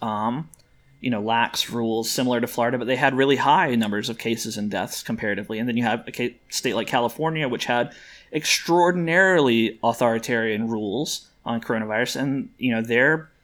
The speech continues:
performance is something similar to Florida, um, a little worse than Florida, I think. So, like, ultimate, and there ha-, and people have s-, tried to already do studies on the effect of lockdowns and mask mandates and stuff, and,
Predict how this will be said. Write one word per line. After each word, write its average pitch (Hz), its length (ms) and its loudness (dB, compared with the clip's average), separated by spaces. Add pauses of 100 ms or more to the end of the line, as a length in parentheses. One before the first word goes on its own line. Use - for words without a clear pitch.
(120)
performance 226 640 -2
is 123 160 -2
something 135 340 -2
similar 131 380 0
to 127 420 -4 (240)
Florida, 123 600 -2 (100)
um, 101 220 -6
a - 60 -6
little 123 200 -2
worse 123 240 -2
than 123 100 -4
Florida, 120 380 -4
I 85 120 -6
think. - 380 -12 (340)
So, 156 400 2 (840)
like, 147 280 2 (640)
ultimate, 170 440 0
and 156 180 6 (120)
there 147 100 8
ha-, 156 280 6
and 139 160 4
people 165 220 0
have 151 120 0
s-, - 280 -4
tried 170 360 4
to - 80 0
already 123 420 6
do 113 200 0
studies 110 480 0
on 110 240 -2
the 113 100 2
effect 110 340 -2
of 113 80 -8
lockdowns 104 580 -2
and 104 100 -6
mask 98 260 -8
mandates 95 420 -6
and 113 80 -8
stuff, - 300 -6
and, 123 200 -2